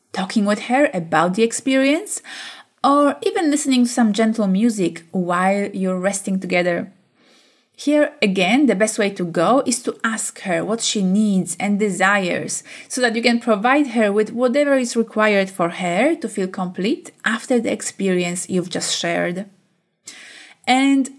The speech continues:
obviously, in this podcast episode, I'm not able to go very deep into the topic of being a fantastic lover to her.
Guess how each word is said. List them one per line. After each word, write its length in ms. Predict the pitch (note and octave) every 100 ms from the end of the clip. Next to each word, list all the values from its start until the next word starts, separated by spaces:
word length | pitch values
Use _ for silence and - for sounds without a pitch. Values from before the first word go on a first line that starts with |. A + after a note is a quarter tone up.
| _
obviously, 460 | D4 D4 D4 - C4
in 140 | A#3
this 120 | A3
podcast 440 | - G#3 - F#3 -
episode, 520 | - - - G3+ F#3+ F#3+
I'm 200 | A3+ A3+
not 200 | C4 C4
able 260 | A3 A3+ G#3+
to 120 | A3
go 200 | G3+ G3
very 480 | F#3+ G#3+ G#3+ G#3 G3+
deep 320 | F#3 E3+ E3 -
into 280 | A3+ B3+
the 140 | B3+ B3
topic 420 | G3+ F3+ G3+ G3
of 240 | G3 F3+
being 480 | - G3 A3 A3+ G#3 -
a 140 | F3
fantastic 600 | E3+ F3+ F#3 F#3+ - F#3
lover 300 | F#3 F#3+ F#3+
to 160 | F#3+ F#3+
her. 340 | F#3+ F3+ F#3+